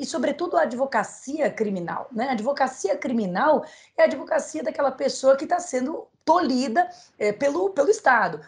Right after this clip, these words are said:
Muitas vezes, justamente, outras injustamente. Mas a advocacia criminal, ela lida com, ah,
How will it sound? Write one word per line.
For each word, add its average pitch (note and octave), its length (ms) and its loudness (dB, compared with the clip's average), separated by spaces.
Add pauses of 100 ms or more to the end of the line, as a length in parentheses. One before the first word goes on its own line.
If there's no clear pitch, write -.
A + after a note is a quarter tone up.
Muitas G3+ 420 -2
vezes, F3+ 440 -2 (340)
justamente, G3 800 -2 (140)
outras G3 480 -2 (220)
injustamente. B3 840 -2
Mas F3+ 200 -10 (180)
a G#3+ 80 0
advocacia F#3+ 500 -2
criminal, G#3+ 600 0 (180)
ela G#3 300 2
lida G#3+ 680 2 (220)
com, A#3+ 360 2
ah, F3+ 440 -4